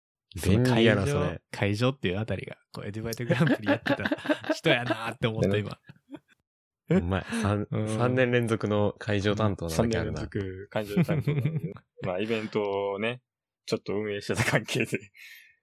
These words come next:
Speaker 3: そういう思考になるんかも。
Speaker 2: でもそれは使えるよな、
Speaker 1: その脳みそやな。
Speaker 2: でも。
Speaker 3: まあ、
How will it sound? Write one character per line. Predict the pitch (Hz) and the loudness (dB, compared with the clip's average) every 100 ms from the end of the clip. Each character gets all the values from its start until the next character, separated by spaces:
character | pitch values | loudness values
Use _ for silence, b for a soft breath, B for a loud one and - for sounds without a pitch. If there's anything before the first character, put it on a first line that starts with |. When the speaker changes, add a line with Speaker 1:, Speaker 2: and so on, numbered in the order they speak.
| - | -8
Speaker 3:
そ | - 101 | -2 -2
う | |
い | 101 | -2
う | |
思 | - 104 | -2 -2
考 | |
に | 98 | 0
な | 98 | 0
る | 101 | 0
ん | 98 | 2
か | 190 | 2
も。 | |
Speaker 2:
で | 143 | 2
も | |
そ | - | 0
れ | 131 | 0
は | 135 - _ _ | 0 -4 _ _
使 | - 156 | 0 4
え | 135 | 6
る | |
よ | 127 | 6
な、 | 123 | 6
Speaker 1:
そ | |
の | |
脳 | 123 | 4
み | 123 | 4
そ | 87 | 0
や | 87 | -4
な。 | 87 78 | -4 -6
Speaker 2:
で | 80 | -10
も。 | 92 - - | -14 -18 -6
Speaker 3:
ま | 135 | 0
あ、 | 104 | 0